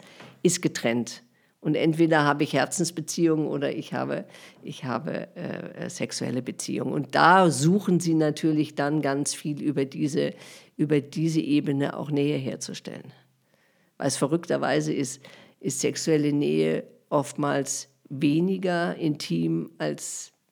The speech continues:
die, die emotionale Nähe. Und das ist für sie ein Schutz.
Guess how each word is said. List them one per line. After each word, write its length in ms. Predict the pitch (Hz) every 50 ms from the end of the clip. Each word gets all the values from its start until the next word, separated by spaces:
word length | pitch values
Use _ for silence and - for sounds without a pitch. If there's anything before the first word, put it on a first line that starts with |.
| _ -
die, 360 | 143 135 135 131 147 185 226 - _ -
die 160 | - 147 - 160
emotionale 640 | 156 151 147 139 - - - - - - - - -
Nähe. 380 | - - - - - - 156 165 -
Und 160 | - 139 135 - - -
das 220 | - 131 147 - -
ist 120 | - -
für 140 | - 160 143
sie 140 | - - 151
ein 120 | 151 151
Schutz. 500 | - - - - - - - 120 110